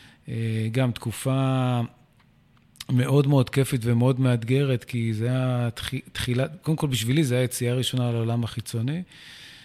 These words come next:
וזה גם היה תקופה שה-, תחילת המהפכה הטכנולוגית הגדולה.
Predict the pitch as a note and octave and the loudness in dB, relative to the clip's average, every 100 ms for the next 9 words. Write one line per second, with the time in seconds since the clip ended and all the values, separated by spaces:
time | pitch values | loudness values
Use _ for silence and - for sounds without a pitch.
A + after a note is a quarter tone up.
0 | - - A2+ A2 A#2 A#2 A#2 B2 C#3 - | -20 -10 -6 -2 -2 0 0 0 -2 -4
1 | B2+ - C#3 - C#3 B2 A#2+ A#2 - - | -6 -2 0 0 0 0 -2 -2 -4 -2
2 | B2 C3 C#3+ B2+ A#2 A#2+ - C3 C3 B2+ | 0 0 2 0 0 -4 -2 -2 0 0
3 | B2 B2 C3 C#3 A#2 A2+ - A2+ B2 A#2+ | 0 -2 -4 -4 -4 -4 -4 -2 2 2
4 | B2+ B2 A#2+ A2 A2+ A2+ | 2 0 -2 -2 0 0